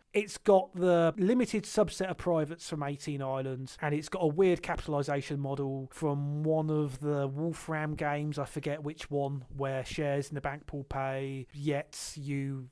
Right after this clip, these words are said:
it's kind of incremental capitalization, so it's all strange. And not that many bits really, but no one's put that together yet.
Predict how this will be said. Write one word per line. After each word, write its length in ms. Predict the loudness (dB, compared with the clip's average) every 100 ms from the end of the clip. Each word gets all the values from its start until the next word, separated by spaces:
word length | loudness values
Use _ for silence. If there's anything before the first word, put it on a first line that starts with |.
| -14
it's 180 | -14 -8
kind 260 | -2 -2
of 100 | 0
incremental 500 | -4 -4 -6 -6 -6
capitalization, 1000 | -8 -8 -4 -2 -2 -2 -4 -6 -8 -8
so 240 | -8 -8
it's 120 | -6 -6
all 240 | -6 -8 -14
strange. 520 | -20 -10 -8 -8 -10 -14 _
And 420 | 4 6 6 4 2
not 160 | 4 6
that 160 | 6
many 320 | 4 4 4 2
bits 400 | 2 0 0 -4
really, 560 | -2 -2 -4 -6 2
but 260 | 4 4 2 _ -4
no 200 | 2 4
one's 240 | 4 0
put 200 | -2 -2
that 200 | 0 -2
together 320 | 0 2 4 4
yet. 380 | 2 0 -4